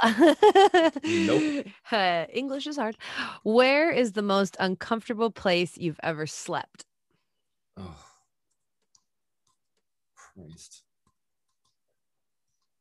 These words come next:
Speaker 2: Well, okay. I don't know if it's the most uncomfortable, but
Speaker 1: Mm-hmm.
Speaker 2: this is a fun, this is a funny little story.
Speaker 1: Okay.
Speaker 2: So we, Ashley and I, last time I went to Paris, we went to,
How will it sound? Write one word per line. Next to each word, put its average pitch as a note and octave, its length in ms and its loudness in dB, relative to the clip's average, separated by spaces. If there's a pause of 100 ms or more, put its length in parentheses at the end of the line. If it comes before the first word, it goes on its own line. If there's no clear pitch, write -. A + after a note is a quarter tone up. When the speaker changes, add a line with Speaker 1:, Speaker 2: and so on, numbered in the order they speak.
(120)
Speaker 2:
Well, B2+ 540 -4 (520)
okay. C#3+ 340 -2 (760)
I F#3 80 0
don't B3 80 0
know B3 140 4
if G3+ 100 6
it's G3 80 0
the C#3+ 80 0
most B2 320 -2
uncomfortable, C#3+ 920 0
but A2+ 340 2
Speaker 1:
Mm-hmm. A2 100 -6
Speaker 2:
this B2+ 140 -2
is B2 140 -6
a B2 80 -2
fun, A#2+ 240 -6
this C3 160 0
is B2 100 -4
a A#2+ 80 -4
funny A2 360 -4
little F#2 240 -4
story. F2+ 460 -10 (260)
Speaker 1:
Okay. E3 320 -8 (640)
Speaker 2:
So C#3 800 4 (520)
we, D3+ 680 0 (480)
Ashley B2+ 420 -2
and A#2+ 100 -4
I, A#2 120 -2
last A#2 340 -2
time A#2+ 300 -6
I A2+ 160 -4
went A2+ 220 -6
to B2+ 100 -6
Paris, G#2+ 600 -6
we A2+ 160 -4
went A2 340 -6
to, G#2 760 0